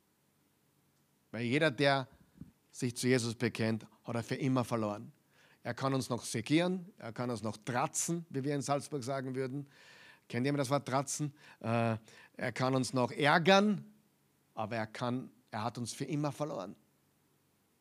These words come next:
Wir kommen in die Gegenwart Jesu, wenn wir von hier abtreten. Und Jesus hat ganz klar gesagt in Matthäus sechzehn, "Ich werde meine Gemeinde bauen." Okay, da habe ich,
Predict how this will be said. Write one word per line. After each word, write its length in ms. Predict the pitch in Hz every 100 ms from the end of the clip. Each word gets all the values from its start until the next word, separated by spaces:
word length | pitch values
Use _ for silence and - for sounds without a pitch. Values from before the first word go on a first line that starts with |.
| -
Wir 100 | 110
kommen 460 | - 123 131 131 123 _ _ _
in 100 | 131
die 140 | 131 110
Gegenwart 640 | 123 123 123 123 120 - _ -
Jesu, 520 | 113 131 120 123 110
wenn 200 | 113 117
wir 120 | 120
von 160 | 117 117
hier 140 | 139
abtreten. 480 | 143 113 104 - 104 _ _ _ _ _ - - - _ _ _ _ _
Und 340 | 127 123 113 - -
Jesus 380 | 196 135 151 139
hat 100 | 151
ganz 260 | 151 156 -
klar 180 | 147
gesagt 320 | 135 139 147 131
in 80 | 139
Matthäus 380 | 135 139 131
sechzehn, 520 | - 117 - 120 117 - _ _ _ _ - - - _ _ _ _ _ _ _ _ _ -
"Ich 200 | 110 110
werde 260 | 143 156
meine 260 | 147 143 131
Gemeinde 720 | 131 120 117 120 117 117 117 _ _ _ _ -
bauen." 280 | 107 95 - _ _ _ _ _ _ -
Okay, 220 | 113 110 95
da 80 |
habe 140 | 101
ich, 120 | 101